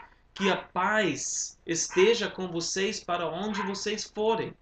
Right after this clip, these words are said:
que vocês possam levar essa paz." E essa foi uma, uma lição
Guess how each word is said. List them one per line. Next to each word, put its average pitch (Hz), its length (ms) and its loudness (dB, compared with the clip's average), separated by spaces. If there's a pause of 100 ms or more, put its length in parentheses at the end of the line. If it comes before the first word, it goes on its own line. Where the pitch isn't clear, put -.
(640)
que 175 80 -6
vocês 196 560 -2
possam 170 400 -4
levar 156 460 -2
essa - 240 -4
paz." 156 500 -4
E 156 60 0
essa 165 240 -2
foi 165 260 0
uma, 151 400 -2 (300)
uma 170 200 0
lição 170 720 -2